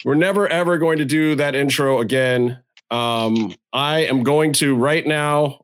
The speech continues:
I'm going to retire the hat. I am no longer going to be the Outlaw L A Red. I don't know if, uh, most of you people out there probably don't know this, but today is, in fact,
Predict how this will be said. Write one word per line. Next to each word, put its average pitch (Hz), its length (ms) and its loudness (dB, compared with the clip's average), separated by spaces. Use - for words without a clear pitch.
I'm 127 140 0
going 156 260 2
to 151 100 0
retire 139 520 0
the 120 100 0
hat. 110 360 -2
I 123 100 -4
am 131 180 2
no 170 180 4
longer 170 520 2
going 151 420 2
to 151 160 0
be 135 400 0
the 127 160 -2
Outlaw 127 460 0
L 120 200 0
A 120 80 0
Red. 110 460 -2
I 123 80 -2
don't 143 100 0
know 143 240 2
if, 120 180 -4
uh, 117 540 0
most 151 280 0
of 147 60 -4
you 143 80 0
people 143 240 -2
out 135 140 0
there 131 120 0
probably 123 220 2
don't 117 180 0
know 131 220 2
this, 123 340 0
but 175 320 -2
today 156 420 0
is, 135 240 0
in 123 120 0
fact, 147 560 -6